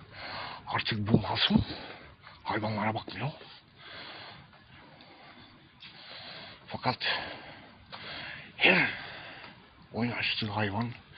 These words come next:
taşıdığı, kucağında getirdiği hamile hayvan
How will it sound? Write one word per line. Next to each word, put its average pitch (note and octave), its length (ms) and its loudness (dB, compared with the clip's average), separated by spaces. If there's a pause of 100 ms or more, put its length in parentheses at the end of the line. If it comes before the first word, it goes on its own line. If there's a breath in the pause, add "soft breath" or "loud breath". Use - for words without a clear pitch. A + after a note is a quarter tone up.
(680 loud breath)
taşıdığı, G2 680 2 (1400 loud breath)
kucağında G2 480 0
getirdiği G2 540 -2
hamile G#2 420 0
hayvan C#3 540 0